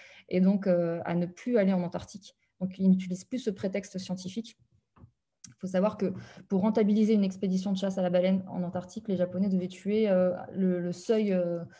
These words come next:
minimum, c'était sept cents baleines. Euh, en notre présence, ils arrivaient à en tuer en moyenne sur, euh, sur, euh, toutes les années à peu près, euh, trois cent trente.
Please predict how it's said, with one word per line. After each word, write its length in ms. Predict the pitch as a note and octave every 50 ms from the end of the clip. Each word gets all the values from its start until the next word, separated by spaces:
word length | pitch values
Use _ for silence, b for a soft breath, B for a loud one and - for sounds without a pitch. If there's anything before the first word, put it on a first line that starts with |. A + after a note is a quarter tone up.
| B B B B
minimum, 340 | F#3+ G3 G3 F#3+ G3 A3 A3
c'était 240 | G#3+ G3+ F#3+ G3 F#3
sept 220 | F#3 - G3 F#3+
cents 120 | - G3+
baleines. 300 | F#3 F3+ E3 D#3+ D3+ B2 - - _ b b b b b b b b b b - -
Euh, 260 | F3 F3 E3+ E3 E3 -
en 80 | - F#3
notre 180 | F#3 F#3 F#3
présence, 460 | F#3 - - F#3+ F#3 G3+ G#3 G3 - -
ils 140 | F#3 F#3
arrivaient 260 | F#3+ F#3 F#3+ F#3+ F#3+ F#3
à 80 | F3+
en 60 | F3
tuer 260 | F3+ - - - F#3 -
en 140 | - G#3 A3
moyenne 540 | A3 A3+ A3+ A3 F#3 F#3 F#3+ A#3+ D4 C#4+ -
sur, 320 | - - - - G3 F#3
euh, 320 | F#3 F3+ F3 E3+ E3+ E3+
sur, 240 | E3+ - - F#3+ F3+
euh, 160 | F3+ F3 E3+
toutes 180 | F3 - - -
les 180 | F#3+ F#3 F3 F3+
années 280 | F3+ F#3 F#3+ G#3+ G#3+
à 40 | G3+
peu 140 | F#3+ F#3 F3+
près, 320 | F#3 - F#3 - F#3+ F#3+
euh, 340 | F#3+ F#3 F3 F3 F3 F3 F3+
trois 300 | F3+ F3+ - - F#3+ F#3
cent 160 | F#3 F#3 F#3
trente. 420 | F3+ - - G3+ A3 - - -